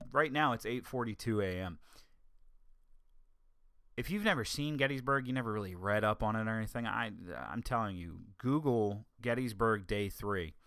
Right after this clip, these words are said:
See if you can find the, the movie or a reenactment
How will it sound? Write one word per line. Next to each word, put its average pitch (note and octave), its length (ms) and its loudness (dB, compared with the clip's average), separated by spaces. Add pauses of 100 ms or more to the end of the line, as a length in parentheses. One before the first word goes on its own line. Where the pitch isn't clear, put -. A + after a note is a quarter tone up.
(1160)
See - 220 0
if F#3+ 80 0
you F#3+ 80 -2
can D#3 80 2
find C3+ 360 6
the, G#2 100 2
the F2+ 200 -4
movie D3+ 500 2
or A2+ 220 4
a F#2+ 60 2
reenactment A#2 720 0